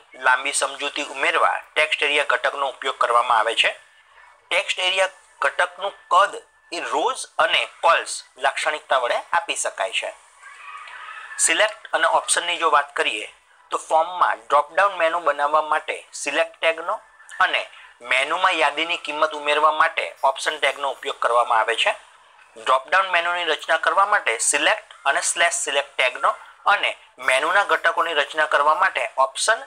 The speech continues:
અને સ્લેશ ઓપ્શન ટેગનો ઉપયોગ કરવામાં આવે છે.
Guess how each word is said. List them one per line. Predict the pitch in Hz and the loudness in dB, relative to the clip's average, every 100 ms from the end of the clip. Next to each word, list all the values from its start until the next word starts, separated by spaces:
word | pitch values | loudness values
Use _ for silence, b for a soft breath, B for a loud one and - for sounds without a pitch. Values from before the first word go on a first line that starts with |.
| - | -2
અને | 147 | 0
સ્લેશ | 160 - 160 156 - | 0 2 0 0 -2
ઓપ્શન | 139 - 147 120 113 | -2 0 0 -2 -2
ટેગનો | 143 135 139 160 | -2 -2 0 -2
ઉપયોગ | - 131 147 | -2 -6 -6
કરવામાં | - 107 123 196 202 | -4 -2 2 2 2
આવે | 151 101 | 0 0
છે. | - 101 | -4 -4